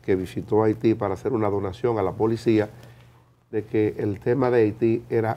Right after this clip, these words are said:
únicamente de Haití, que la solución al problema haitiano estaba en Haití.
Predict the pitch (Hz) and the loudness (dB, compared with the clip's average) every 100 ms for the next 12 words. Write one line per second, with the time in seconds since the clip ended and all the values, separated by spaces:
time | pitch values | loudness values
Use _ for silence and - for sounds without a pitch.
0 | - 113 113 113 107 101 107 107 101 147 | -4 -4 -2 -2 -2 0 0 2 0 -2
1 | 160 - 113 107 107 95 110 101 - 113 | -4 0 2 2 2 -4 -4 -6 -4 -2
2 | 110 107 113 104 110 107 104 110 107 - | 0 -2 -2 -2 0 -2 -2 -4 -4 -2
3 | 110 107 104 98 87 - | -2 0 0 -4 -4 -4